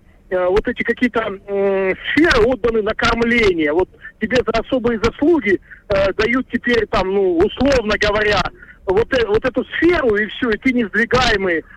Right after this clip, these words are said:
барон в этой сфере. Нет, давайте менять, давайте, давайте вместо, м, какой-то сос-, сословности, давайте сделаем вот дух предпринимательства вот в этом всем,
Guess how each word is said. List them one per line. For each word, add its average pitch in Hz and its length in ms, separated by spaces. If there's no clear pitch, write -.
барон 214 420
в 175 60
этой 190 260
сфере. 151 260
Нет, 285 300
давайте 269 400
менять, 254 460
давайте, 233 440
давайте 269 400
вместо, 233 520
м, 202 180
какой-то 226 440
сос-, 214 380
сословности, 226 800
давайте 214 420
сделаем - 460
вот - 120
дух 240 160
предпринимательства 208 960
вот 143 160
в 143 60
этом 139 240
всем, 123 320